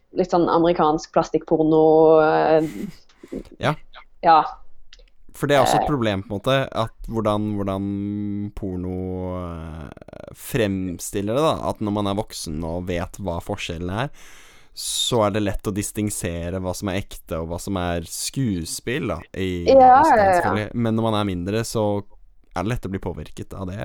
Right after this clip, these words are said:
Speaker 2: selvfølgelig. Men,
Speaker 1: Ja,
Speaker 2: eh,
Speaker 1: det, det er jo lett å tenke at sånn, sånn bare er det. At det
Speaker 2: Mm.
Speaker 1: liksom,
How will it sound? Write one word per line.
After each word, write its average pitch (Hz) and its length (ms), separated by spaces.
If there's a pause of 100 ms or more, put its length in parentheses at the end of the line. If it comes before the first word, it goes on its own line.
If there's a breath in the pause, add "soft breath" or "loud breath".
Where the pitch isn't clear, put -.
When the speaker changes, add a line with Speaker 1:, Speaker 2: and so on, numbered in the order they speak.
Speaker 2:
selvfølgelig. 131 360 (420 soft breath)
Men, - 100
Speaker 1:
Ja, 349 140 (120)
Speaker 2:
eh, 320 200
Speaker 1:
det, - 500 (220)
det - 40
er 254 120
jo 202 60
lett - 160
å 202 40
tenke 190 240
at 180 120
sånn, 175 340
sånn 180 260
bare 165 220
er 156 260
det. 269 140 (300 loud breath)
At - 180
det 196 140
Speaker 2:
Mm. 185 80
Speaker 1:
liksom, 160 520